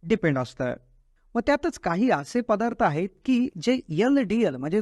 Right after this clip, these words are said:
खराब कोलेस्ट्रॉल कमी करायला मदत करतात आणि चांगलं कोलेस्ट्रॉल म्हणजे एच डी एल हे कोलेस्ट्रॉल वाढवायला देखील मदत करत असतात. तर यामधला पहिला पदार्थ आहे ओट्स. आता ओट्स हा कदाचित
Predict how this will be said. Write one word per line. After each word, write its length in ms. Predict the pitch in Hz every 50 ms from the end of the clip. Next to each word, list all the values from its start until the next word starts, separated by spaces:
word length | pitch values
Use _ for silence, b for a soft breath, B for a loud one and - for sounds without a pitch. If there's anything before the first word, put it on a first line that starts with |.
| - -
खराब 300 | - - 151 175 220 214
कोलेस्ट्रॉल 600 | - - - 175 180 196 175 - - 214 226 226
कमी 260 | - - 180 202 220
करायला 360 | 208 190 170 170 185 190 202
मदत 340 | 185 160 165 180 214 220 - -
करतात 280 | 208 202 - - 151 151 - _ _ _ _ _ _
आणि 220 | 175 196 233 247 220 - _
चांगलं 340 | - 214 214 247 269 285 285
कोलेस्ट्रॉल 460 | 247 - 202 196 190 160 - 151 135
म्हणजे 180 | 127 151 165 - - -
एच 220 | 220 254 226 - 208
डी 160 | 185 202 208
एल 120 | 233 233
हे 120 | 208 202 220
कोलेस्ट्रॉल 480 | - - 175 170 180 - - 233 233
वाढवायला 540 | 208 151 143 147 160 165 160 175 180 170 160
देखील 300 | 143 139 160 - 240 226
मदत 320 | 180 151 143 151 151 214 220 - _ _ _ _ _ _ _ _
करत 240 | - 269 247 214 190
असतात. 300 | 160 143 - - 143 127 - _ _ _ _ _ _ _ _ _ _ _ _ _
तर 80 | - 269
यामधला 440 | 254 262 269 277 294 277 262 277 285
पहिला 420 | 277 - - 226 226 233 247 254
पदार्थ 400 | - - 208 190 202 202 190 175
आहे 200 | 175 180 202 220 - -
ओट्स. 480 | 190 185 180 - - - - - - - _ _ _ _ _ _ -
आता 180 | 139 - 185 - - -
ओट्स 280 | 262 254 220 190 - - - - _ _ _ _ _ _ _ _ _ _
हा 300 | - - 240 247 220 190 - - _ -
कदाचित 340 | 190 180 208 208 - 254